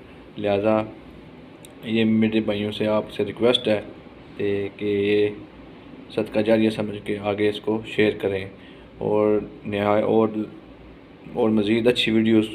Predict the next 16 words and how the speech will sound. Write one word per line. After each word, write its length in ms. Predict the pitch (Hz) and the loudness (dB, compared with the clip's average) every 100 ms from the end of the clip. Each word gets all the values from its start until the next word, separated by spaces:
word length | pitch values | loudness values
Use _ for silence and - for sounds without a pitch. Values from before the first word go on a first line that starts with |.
| - | -4
के 80 | 107 | -2
लिए 340 | 104 104 101 - - - - 104 | 2 2 2 -4 -18 -20 -10 -2
मेरा 160 | 104 | 0
चैनल 340 | 104 110 107 110 | 2 2 2 0
को 100 | 104 | -2
सब्सक्राइब 480 | 104 - 104 110 107 | -6 -2 2 4 4
करें। 240 | 110 104 104 - - - - - | 0 0 -6 -14 -20 -20 -20 -8
ठीक 260 | 107 104 | -6 -4
है, 120 | 107 110 - - - - - | -4 -6 -12 -20 -20 -10 -2
ताकि 280 | 107 110 107 107 113 - - - 113 | -2 0 -2 -2 -6 -12 -18 -12 -2
ये 200 | 113 107 | 0 0
सब्सक्राइब, 480 | - - 110 113 - | -2 0 2 0 -4
सब, 140 | - 101 - - - - 110 | -6 -8 -10 -16 -16 -12 -2
आपका 320 | 107 107 110 | -2 0 2
एक 140 | 117 | 2
सब्सक्राइब 640 | - - 107 107 107 - | 0 -2 4 6 6 2